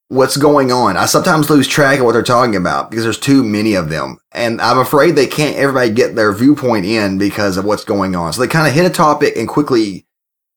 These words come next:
get off of it. I've noticed that more in the Ubuntu one because they have a time.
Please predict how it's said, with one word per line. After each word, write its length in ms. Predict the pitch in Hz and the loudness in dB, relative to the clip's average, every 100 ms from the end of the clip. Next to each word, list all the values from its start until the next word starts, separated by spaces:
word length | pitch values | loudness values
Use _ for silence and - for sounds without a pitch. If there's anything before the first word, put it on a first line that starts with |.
| _ | _
get 180 | 120 135 | 0 2
off 280 | 120 117 113 | 4 2 0
of 140 | 87 | -2
it. 200 | 80 - _ _ _ _ _ _ _ _ _ - | -2 -8 _ _ _ _ _ _ _ _ _ -4
I've 120 | 127 | 0
noticed 220 | 156 180 | 2 2
that 100 | 170 | 2
more 140 | 147 151 | 2 2
in 60 | |
the 60 | 127 117 | 4 2
Ubuntu 400 | 120 147 - 107 | 2 0 2 2
one 220 | 101 98 | 2 0
because 260 | 101 107 101 | -2 -2 0
they 100 | 113 | 0
have 140 | 110 | 0
a 60 | 85 | -2
time. 560 | 104 104 98 87 - | -2 0 -2 -4 -10